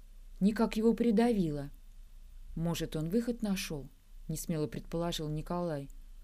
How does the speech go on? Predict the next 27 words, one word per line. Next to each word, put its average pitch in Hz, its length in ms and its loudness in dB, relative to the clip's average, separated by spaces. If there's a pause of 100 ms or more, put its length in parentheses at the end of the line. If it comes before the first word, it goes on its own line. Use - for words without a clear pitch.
(400)
«Если 185 320 4
бы 165 160 2
выход 190 380 2
нашел, 170 480 -2 (340)
так 175 220 2
бы 175 100 4
не 175 140 4
орал. 175 420 4 (380)
Пошли 180 320 4
выручать». 160 640 0 (420)
Шли, 220 340 4
держась 190 440 4
друг 170 260 -2
за 175 160 0
друга. 147 460 -6 (400)
Впереди 165 480 0
с 190 80 0
бамбуковой 160 540 0
тростью 214 420 2
в 165 60 -6
руке, 190 400 0 (260)
осторожно, 180 800 2
как 208 240 -2
незрячий, 190 760 2 (100)
простукивал 165 640 0
дорогу 165 380 0
Алексей. 165 640 -2